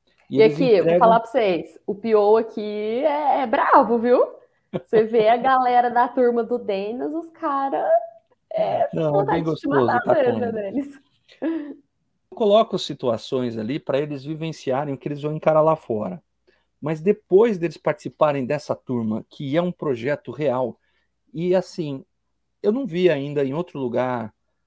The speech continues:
Speaker 1: o pessoal ter uma oportunidade tão bacana como a de I O X P, de colocar isso na prática de se organizarem, de se autogerenciarem,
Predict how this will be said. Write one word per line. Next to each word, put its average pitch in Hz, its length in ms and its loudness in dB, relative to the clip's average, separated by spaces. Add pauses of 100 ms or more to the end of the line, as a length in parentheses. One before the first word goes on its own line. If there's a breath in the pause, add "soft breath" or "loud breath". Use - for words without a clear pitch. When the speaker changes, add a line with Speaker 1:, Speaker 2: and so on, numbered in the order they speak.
(120)
Speaker 1:
o 190 60 -20
pessoal 143 360 -4
ter 160 100 -8
uma 147 120 -8
oportunidade 135 760 -6
tão 196 180 -4
bacana 143 460 -2
como 127 220 -10
a - 20 -6
de 123 120 -10
I 123 60 -4
O 120 100 -6
X - 140 -16
P, 131 300 -10 (540 soft breath)
de 131 100 -16
colocar 170 460 -2
isso 165 160 -12
na 165 100 -8
prática 139 640 -4 (340)
de 135 100 -18
se - 200 -2
organizarem, 131 880 -2
de 196 160 -20
se - 120 -4
autogerenciarem, 147 1040 -4